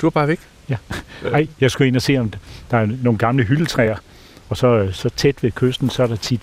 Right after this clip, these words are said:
Speaker 2: judasøer på.
Speaker 1: Som
Speaker 2: Altså,
Speaker 1: er
Speaker 2: det er en sådan en lille svamp, som, øh, i tørvejr bare er næsten uanset sort knald, og så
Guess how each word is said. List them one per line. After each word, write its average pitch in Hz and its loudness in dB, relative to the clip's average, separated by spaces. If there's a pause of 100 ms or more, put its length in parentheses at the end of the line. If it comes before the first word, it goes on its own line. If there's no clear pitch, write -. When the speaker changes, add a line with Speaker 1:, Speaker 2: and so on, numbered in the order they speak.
(100)
Speaker 2:
judasøer 123 0
på. 98 -2 (460)
Speaker 1:
Som - -2
Speaker 2:
Altså, 104 2
Speaker 1:
er 120 6
Speaker 2:
det 139 -2
er 131 4
en 131 0
sådan 147 2
en 117 2
lille 156 0
svamp, - -2 (540)
som, 104 -2 (720)
øh, 147 0
i 156 2
tørvejr 151 2
bare 127 0
er 95 -4 (120)
næsten 127 0
uanset 120 -2
sort 120 -2
knald, - -4 (640)
og 101 -6
så 135 2